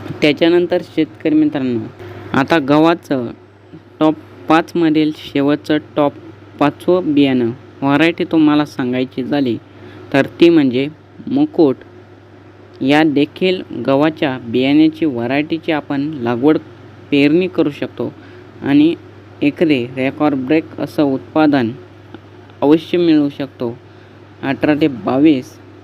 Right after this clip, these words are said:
हम, क्विंटल हमखास. त्यामुळे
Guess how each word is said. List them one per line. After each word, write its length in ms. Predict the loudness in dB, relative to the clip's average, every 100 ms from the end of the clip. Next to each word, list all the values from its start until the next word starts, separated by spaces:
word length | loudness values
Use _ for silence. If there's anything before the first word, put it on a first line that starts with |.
| -20 -20 -10
हम, 180 | -4 -4 -6 -20 -20 -8
क्विंटल 380 | 2 4 4 0 -6
हमखास. 560 | -6 -4 -4 -4 -4 -8 -20 -20 -20 -20 -20 -20 -20 -20 -20 -20 -20 -20 -18 -18 -18 -8
त्यामुळे 420 | 0 2 4 2